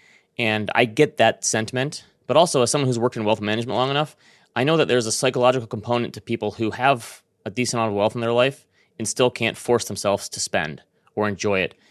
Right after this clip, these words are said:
And as a financial advisor, it's, it's bizarre, but that is almost part of your job, is to help people enjoy their money a little bit. So I just wanna warn people, there's a couple not to brags on here.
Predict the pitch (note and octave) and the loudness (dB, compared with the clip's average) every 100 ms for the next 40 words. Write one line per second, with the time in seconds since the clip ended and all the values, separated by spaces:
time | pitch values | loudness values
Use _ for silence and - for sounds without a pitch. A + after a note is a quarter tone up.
0 | _ _ G2+ G#2 G2 F2+ - _ _ _ | _ _ -2 -2 -2 -6 -14 _ _ _
1 | A#2+ A#2 - B2 C3+ B2 G2 B2+ A#2 F#2 | -2 -2 0 0 0 -2 0 0 2 -4
2 | - - G#2 - A#2 G#2 A#2 F2+ E2+ F2+ | -6 -8 -8 -6 -4 2 2 2 -2 -10
3 | G2 A2+ B2 B2+ G#2+ B2 C3+ - B2 A#2+ | -4 2 4 2 -2 -4 -4 -4 -6 -4
4 | G#2+ G#2+ F#2+ G2 - - A#2+ - - A#2+ | -2 0 0 0 -10 -2 -2 -2 -8 -2
5 | G#2 G2 - _ _ _ _ - A2 A#2+ | -2 -2 -6 _ _ _ _ -4 -2 2
6 | B2 G2 F2 E2 C2 B1+ - - B2 B2 | 4 2 -2 -6 -8 -12 -12 -2 0 2
7 | F3+ D3 C3+ A#2+ G2+ G#2 - _ _ - | 2 4 2 0 -2 -8 -10 _ _ -8
8 | A#2+ D#3 D#3+ D3+ C#3 C3 C3+ A#2 G#2+ G2+ | -4 -2 0 0 0 2 4 2 0 -2
9 | G2+ F#2+ F#2+ | -4 -4 -6